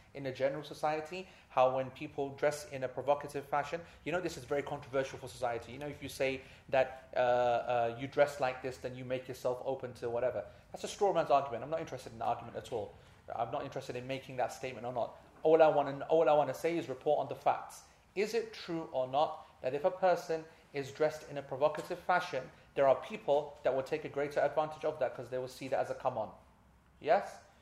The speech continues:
Right. So if that's the case, then Allah subhanahu wa ta'ala says, "Dress in this manner so that you are not harmed," meaning that people get a clear signal that, "Hey, you know what, I'm not that, that type of woman," okay?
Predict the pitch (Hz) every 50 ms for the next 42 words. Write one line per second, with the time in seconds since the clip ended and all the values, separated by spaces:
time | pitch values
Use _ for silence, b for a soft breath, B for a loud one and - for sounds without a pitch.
0 | b b b b - 135 117 101 - - - - - _ _ _ - - - 143
1 | 139 139 143 - 190 196 196 - 175 - - 165 160 160 156 - 151 139 131 135
2 | 147 151 - - - - 147 135 127 143 143 139 135 131 123 - - 135 135 131
3 | - B B B B - - - 202 220 220 - 175 160 151 143 - - 147 139
4 | 139 139 131 - - - 156 156 - 170 147 - 131 151 190 180 175 175 175 170
5 | 175 156 - - - 127 117 107 104 113 151 175 180 170 143 139 - 180 180 -
6 | 143 147 127 131 131 - 254 254 233 - - 151 - 147 143 139 139 B B B
7 | B B - 117 - 151 160 165 165 165 - - - - 139 160 180 185 147 143
8 | 147 143 - 139 135 127 - - 123 135 143 143 - 139 131 - 135 123 113 117
9 | 113 101 101 98 - - _ - - - 131 - 170 190 -